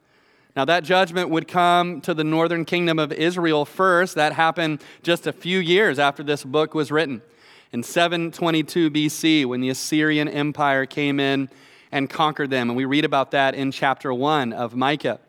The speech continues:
But really, in the remainder of the book of Micah, he is really speaking to the southern kingdom, to Judah, which was, of course, where he was from.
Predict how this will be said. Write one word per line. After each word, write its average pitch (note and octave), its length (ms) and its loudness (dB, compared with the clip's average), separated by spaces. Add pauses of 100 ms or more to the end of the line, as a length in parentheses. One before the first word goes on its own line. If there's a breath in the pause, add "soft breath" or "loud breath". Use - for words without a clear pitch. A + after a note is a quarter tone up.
(480 loud breath)
But C#3 80 -2
really, G3 320 4
in F#3 160 2
the F#3 80 2
remainder F3 560 2
of F3 180 2
the E3+ 80 0
book F3+ 240 0
of D#3+ 160 0
Micah, D#3+ 420 2
he E3 140 2
is D#3+ 160 0
really F3 260 0
speaking F3 580 -2
to E3+ 120 -4
the D#3+ 100 -4
southern D#3 400 0
kingdom, B2 440 -2
to C#3 120 -2
Judah, C3+ 520 0 (420 soft breath)
which D3+ 240 -2
was, D3+ 320 2
of C#3 100 -8
course, D3+ 380 0
where D3 340 2
he D#3 380 2
was C3+ 220 -4
from. D#3 460 0